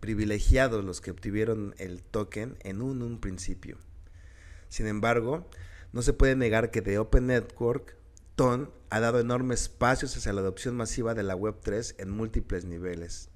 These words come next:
Los usuarios de Gala ya han visto múltiples ejemplos de ello con el reciente lanzamiento de nuestra primera oleada de mini aplicaciones juegos, Treasure Tapper y Music Miner.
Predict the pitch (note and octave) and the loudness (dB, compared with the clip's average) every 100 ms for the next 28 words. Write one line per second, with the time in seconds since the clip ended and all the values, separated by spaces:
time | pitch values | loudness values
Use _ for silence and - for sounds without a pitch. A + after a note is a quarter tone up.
0 | - - - - - A#2 A2 C3+ E3 F#3 | -20 -18 -18 -16 -10 -4 0 6 8 10
1 | D3+ A#2+ C3 D3 C#3 B2+ A#2+ A#2+ C3 A#2+ | 8 8 6 6 6 4 4 0 0 0
2 | A2+ A#2+ A#2+ A2 F#2+ G#2+ G#2+ G2+ G2 F#2+ | 4 4 6 4 4 2 -2 -4 -2 -2
3 | G2+ A#2+ - - G2 G2 F#2 G2 A#2+ A2 | 0 -4 -4 -8 -6 -4 -2 -2 0 2
4 | A#2 G#2 A2 G2 G2+ A#2 A2 G2 F2+ G#2+ | 2 4 2 2 -2 -2 -2 -4 -4 -4
5 | G2+ G2+ A#2+ A#2 A2+ A2 A2+ G2+ F#2+ F#2 | -2 0 2 4 4 4 2 0 -4 -4
6 | G2 F#2 - F2+ F2+ G#2 G#2 A2+ - - | -4 -4 -4 -4 -2 -4 -4 -6 -10 -16
7 | - - - F#2+ E2 D#2+ - - - - | -20 -12 -4 -4 -4 -8 -12 -16 -20 -20
8 | - - - C3+ D3 C#3 - B2+ B2+ E3+ | -20 -12 0 2 4 4 4 4 8 6
9 | E3+ A2 A2 G#2+ - - G2+ F#2 F2+ E2+ | 6 -4 -4 4 4 4 -2 -2 -6 -10